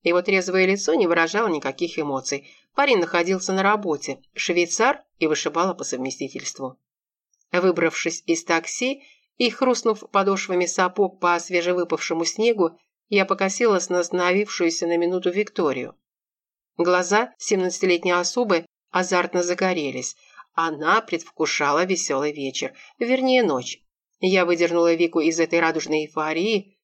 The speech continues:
достаточно жестко сцепив свои пальцы на ее запястье. Клиентка перевела на меня изумленный взгляд.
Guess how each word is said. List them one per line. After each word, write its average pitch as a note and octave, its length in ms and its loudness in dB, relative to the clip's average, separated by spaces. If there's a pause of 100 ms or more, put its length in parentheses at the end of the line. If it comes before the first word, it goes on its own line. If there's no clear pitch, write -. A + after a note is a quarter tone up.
(100)
достаточно G3+ 680 0
жестко G3 540 0
сцепив G3+ 440 -4
свои E3+ 280 -2
пальцы G3 360 -2
на F3+ 60 0
ее F3 200 0
запястье. E3+ 720 -2 (640)
Клиентка E3+ 540 0
перевела D3 440 -2
на D#3 100 0
меня F#3 240 2
изумленный E3 480 0
взгляд. F#3+ 460 -4